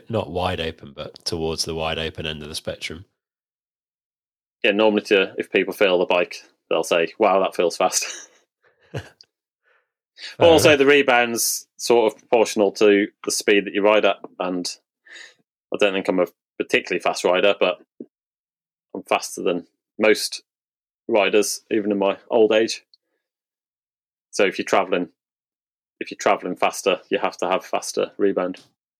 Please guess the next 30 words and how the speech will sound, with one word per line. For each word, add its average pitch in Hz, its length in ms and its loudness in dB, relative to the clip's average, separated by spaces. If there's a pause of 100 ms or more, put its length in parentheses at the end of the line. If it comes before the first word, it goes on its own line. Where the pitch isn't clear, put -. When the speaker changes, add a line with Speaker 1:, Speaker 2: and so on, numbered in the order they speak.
(480)
Speaker 1:
Yeah, 92 180 -2 (500)
to - 80 -20
keep - 380 -10
contact 87 400 -6
with 80 100 -12
the 82 60 -12
ground. 90 380 -10 (580)
Speaker 2:
Yeah, 98 120 2 (160)
exactly. 98 440 -6
Speaker 1:
Yeah, 87 140 -14 (320)
yeah, 90 140 -8 (240)
fair 110 180 2
enough. 98 260 -4 (440)
Well, 139 100 4
we 135 80 4
can't, 147 360 2 (120)
we 117 80 -14
can't 123 320 0
not 117 340 0
talk 90 280 -2
about 90 220 -4
the 87 60 -8
Norco 95 380 -4
Shore. 104 200 0
You've 92 160 -4
mentioned 101 360 -4
it 85 280 -8
in 85 160 -10
passing, 92 640 0 (680)
um, 82 460 -6